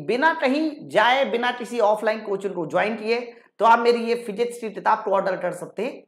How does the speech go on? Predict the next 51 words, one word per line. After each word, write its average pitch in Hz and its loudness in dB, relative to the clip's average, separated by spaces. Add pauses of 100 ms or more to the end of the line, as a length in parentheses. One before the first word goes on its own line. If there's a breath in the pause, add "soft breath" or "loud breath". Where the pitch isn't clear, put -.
(120)
जो 185 2
कि 202 -4
सिर्फ 262 2
और 214 -4
सिर्फ 208 -8
दो 165 -6
सौ 160 -8
उनचास 143 -10
रुपए। - -20 (800)
फिजिक्स 294 0
की 339 0
इस 320 -4
किताब 269 4
की 311 -4
खास 247 2
बात 254 4
क्या 233 4
है 254 4
कि 302 -6
इसमें 254 -4
आपको 240 4
पूरा 226 2
का 226 2
पूरा 214 2
कंप्लीट 185 -2
कोर्स 190 2 (800)
प्लस 370 6 (160)
बुक, - 4 (300)
ये 240 8
दोनों 277 8
एक 302 4
साथ 254 2
मिलती 233 -4
हैं, - -2 (180)
वो 240 6
भी 277 2
दो 247 4
सौ 247 2
उनचास 233 2
रुपए 214 0
में, 220 -2
और 233 4
डिलीवरी 190 0
इसकी 294 -8 (180)
पूरी 180 2
तरह 160 -2
से 190 -6
फ्री 160 -6
है, 107 -10
है - -14
ना? 147 -2